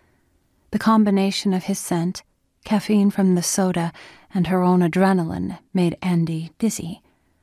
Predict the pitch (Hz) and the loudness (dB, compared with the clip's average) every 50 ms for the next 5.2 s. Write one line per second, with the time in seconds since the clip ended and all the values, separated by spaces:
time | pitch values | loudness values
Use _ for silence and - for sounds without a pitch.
0 | _ _ _ _ _ _ _ _ _ _ _ _ _ _ _ _ _ _ _ _ | _ _ _ _ _ _ _ _ _ _ _ _ _ _ _ _ _ _ _ _
1 | _ _ _ - 220 233 247 247 240 262 254 - - 226 214 - - 202 196 - | _ _ _ 0 2 2 2 2 2 2 0 0 -2 -4 -2 0 2 2 2 2
2 | - 214 240 233 - - 180 165 160 160 165 160 156 151 151 151 160 170 - - | 2 2 2 2 2 -2 -4 -4 -2 -2 -2 0 0 -2 -2 -4 -6 -8 -10 -12
3 | _ _ _ _ _ _ _ _ _ - - 202 - - - 208 208 196 - - | _ _ _ _ _ _ _ _ _ -6 -4 -2 -2 -2 -2 -2 -2 -2 -2 -2
4 | - 196 185 180 170 165 - - - 185 - 190 190 185 175 170 - - - 180 | -2 0 0 0 -2 -4 -6 -6 -6 -4 -2 0 2 2 2 0 -2 -4 -4 -2
5 | 170 165 - - | -2 -2 -4 -8